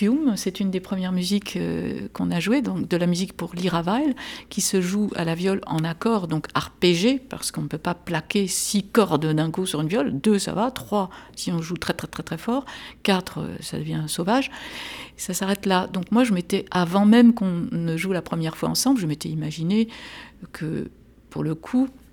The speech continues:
chacune de mes notes de l'accord s'arrêtait. Leur fin était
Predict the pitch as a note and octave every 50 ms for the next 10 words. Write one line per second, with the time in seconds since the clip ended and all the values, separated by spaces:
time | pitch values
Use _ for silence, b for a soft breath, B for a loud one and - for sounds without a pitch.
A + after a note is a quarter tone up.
0 | - - - - - - - - - - - - - - - - - - - D#3
1 | D#3 - G3+ G3 F#3+ E3+ E3 E3+ E3+ F3 F#3 F3+ F#3 - - D#3+ D#3 D3+ C#3+ C#3+
2 | - - A#3 B3+ B3+ B3+ - - - - - - - - D#3 D3+ E3+ G3 A3 -
3 | G#3+ E3+ - - - - - - - - E3+ D#3 - - - - A3 A3+ F#3+ E3
4 | - - G#3 G#3 G#3+ G3+ -